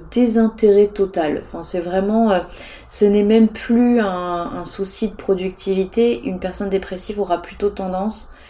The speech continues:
et je dis bien tendance parce qu'encore une fois, toutes les dépressions ne sont pas les mêmes, tous les burn-out ne sont pas les mêmes. J'essaye juste de faire des généralités pour aider à la compréhension. Mais une personne dépressive aura plutôt, euh,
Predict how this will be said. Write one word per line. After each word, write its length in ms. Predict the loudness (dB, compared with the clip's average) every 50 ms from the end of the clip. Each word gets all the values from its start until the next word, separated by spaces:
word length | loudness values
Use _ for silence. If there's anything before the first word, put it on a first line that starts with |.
| -20 -20 -20 -20 -20 -20 -12 -10
et 60 | -8 -2
je 100 | 0 0
dis 220 | 0 0 -4 -8
bien 280 | -6 -4 -4 -4 -4 -4
tendance 540 | -6 -8 -6 -4 -2 -2 -2 -2 -4 -6
parce 200 | -8 -10 -12 -12
qu'encore 440 | -12 -14 -14 -14 -6 -4 -4 -4 -4
une 120 | -6 -10 -10
fois, 240 | -6 -4 -4 -4
toutes 180 | -4 -8 -8 -8
les 80 | -6 -6
dépressions 500 | -6 -8 -8 -10 -14 -14 -14 -14 -12 -12
ne 100 | -12 -12
sont 200 | -12 -14 -14 -10
pas 180 | -6 -4 -4
les 140 | -2 -2 -4
mêmes, 240 | -4 -4 -6 -8 -10
tous 160 | -12 -10 -10
les 80 | -10 -8
burn-out 440 | -8 -8 -8 -8 -8 -10 -10 -10
ne 60 | -12 -14
sont 200 | -12 -12 -12 -8
pas 180 | -4 -4 -2
les 140 | -2 -2 -4
mêmes. 260 | -4 -4 -4 -4 -6 -8 -14 -18 -20 -20 -20 -20 -16
J'essaye 420 | -12 -10 -8 -4 0 2 2 2 2
juste 320 | 0 -4 -8 -8 -6 -8
de 80 | -10 -10
faire 300 | -6 -4 -4 -4 -2 -2
des 180 | -4 -4 -4
généralités 800 | -4 -6 -6 -6 -6 -6 -6 -4 -4 -6 -6 -8 -2 -2 -2 -2
pour 220 | 0 -4 -2 0
aider 180 | 0 2 2 0
à 60 | 0
la 100 | 0 -2
compréhension. 640 | -6 -8 -10 -10 -12 -12 -12 -12 -6 -6 -6 -6 -6 -10 -18 _ _ _ _ _ -20 -20 _ -20 _ _ -20 -20 -20 -20 -18 -18 -18 -18 -6 4
Mais 100 | 8 8
une 100 | 8 8
personne 320 | 8 4 4 4 2 6
dépressive 480 | 6 6 4 4 -2 -4 -2 -2 0 0
aura 240 | 0 0 0 -2 -4
plutôt, 520 | -2 -4 -4 -2 2 2 4 4 4 4
euh, 280 | 2 2 0 -2 -4